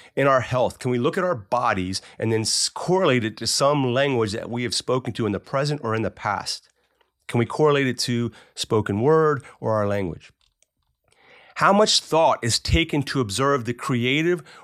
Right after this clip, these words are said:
or destructive power of our language in each of those areas? How much thought is taken to inquire into the blessings or the curses invoked in those areas in our everyday thinking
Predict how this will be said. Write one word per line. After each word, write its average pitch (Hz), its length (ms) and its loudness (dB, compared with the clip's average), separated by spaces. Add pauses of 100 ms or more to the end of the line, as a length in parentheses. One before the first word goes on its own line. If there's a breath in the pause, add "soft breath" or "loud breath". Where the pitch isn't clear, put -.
or 120 80 -4
destructive 170 560 -2
power 117 480 2 (340 soft breath)
of 113 100 -2
our 123 140 4
language 123 420 2
in 117 160 -6
each 147 260 -4
of 120 100 -4
those 127 320 -2
areas? 143 480 -8 (1300 soft breath)
How 147 140 4
much - 240 2
thought 156 420 0
is 117 140 -2
taken 143 520 -2 (360 soft breath)
to - 160 2
inquire 139 420 2
into 127 160 -2
the 110 140 -4
blessings 180 760 2 (380)
or 160 160 2
the 202 100 2
curses 165 580 2
invoked 131 480 0
in 160 80 0
those 151 220 0
areas 120 420 0
in 123 80 -4
our 117 120 0
everyday 160 480 0
thinking 185 520 -2